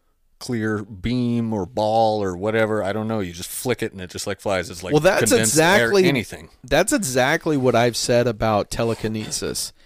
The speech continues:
Speaker 2: Is the
Speaker 1: Exactly.
Speaker 2: idea that, look, the only separation between us now and someone that can move objects with their brain is that if you, like you just said, if you have the complete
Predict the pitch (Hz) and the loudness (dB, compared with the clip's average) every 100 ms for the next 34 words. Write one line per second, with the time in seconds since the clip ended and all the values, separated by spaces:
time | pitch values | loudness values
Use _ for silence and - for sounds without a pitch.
0 | - 101 127 135 131 127 143 175 139 123 | -8 0 2 4 4 4 6 6 6 4
1 | - - - _ _ _ _ 175 160 - | 2 -8 -20 _ _ _ _ 2 2 2
2 | 135 151 160 165 233 294 254 170 - 175 | -2 0 2 4 4 4 4 4 4 4
3 | 165 139 143 160 156 127 107 - 131 123 | 4 4 6 4 2 0 -2 -2 -4 -4
4 | 92 120 120 - 123 127 104 95 92 - | 0 0 0 0 0 2 4 2 0 -8
5 | _ - 117 - 139 139 123 - 120 123 | _ -4 -2 2 2 2 0 0 0 2
6 | 120 117 123 117 110 113 110 104 95 127 | 2 2 2 0 0 -2 0 0 2 2
7 | 143 117 98 87 - - - 120 117 135 | 2 0 -4 -4 -12 -16 0 2 2 0
8 | - 139 131 - 117 123 - 123 127 123 | -2 -2 -2 -2 0 0 2 -2 2 0
9 | - 196 160 - 123 - 131 170 175 180 | 2 0 0 0 -4 -2 0 0 2 0
10 | 156 139 - 120 - - 165 202 247 - | 0 -4 -4 -8 -8 -10 -4 -2 -2 -4